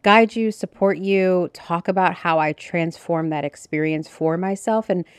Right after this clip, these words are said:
give you some tips on how you can overcome this yourself. So before we get started, I wanna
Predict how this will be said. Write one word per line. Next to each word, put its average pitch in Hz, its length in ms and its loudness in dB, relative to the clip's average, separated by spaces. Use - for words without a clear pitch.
give 262 160 0
you 320 80 4
some 269 180 -2
tips - 540 -4
on 180 100 -6
how 180 160 0
you 175 220 -2
can 175 160 -6
overcome 160 540 -4
this 151 360 -2
yourself. - 1080 -6
So 214 380 8
before 277 320 4
we 311 100 2
get 262 140 2
started, 185 500 4
I 180 100 0
wanna 170 360 0